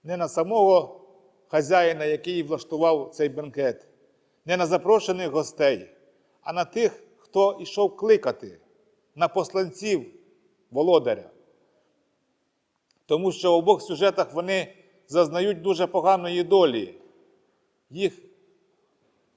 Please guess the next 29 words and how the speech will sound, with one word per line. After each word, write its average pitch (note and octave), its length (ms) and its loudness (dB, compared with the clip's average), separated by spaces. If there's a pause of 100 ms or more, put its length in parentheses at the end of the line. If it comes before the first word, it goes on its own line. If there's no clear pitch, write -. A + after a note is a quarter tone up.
(380)
зневажають, E3+ 800 2 (720)
з G#2+ 100 -20
них D#3 160 -2
знущаються, E3+ 880 2
декого D#3 440 0
з C3+ 100 -10
них E3 160 -6 (280)
вбивають, D#3 800 0
декого E3 340 0
просто F3 340 -4
посилають D#3 540 -2
назад. C#3+ 440 -2 (1500)
Якщо D#3+ 320 0
ми G3+ 100 0
говоримо, F#3 520 2
що F3+ 160 -8
ці F3 180 -12
притчі — G3 400 0
це F3+ 140 -6
образ F#3+ 420 -2
церкви, F3 320 0
то E3 160 -4
хто G#3 220 0
мається F3 440 -4
на E3+ 100 -8
увазі E3+ 400 0
під - 240 -12
цими F3 260 -2
посланцями? D3+ 760 -2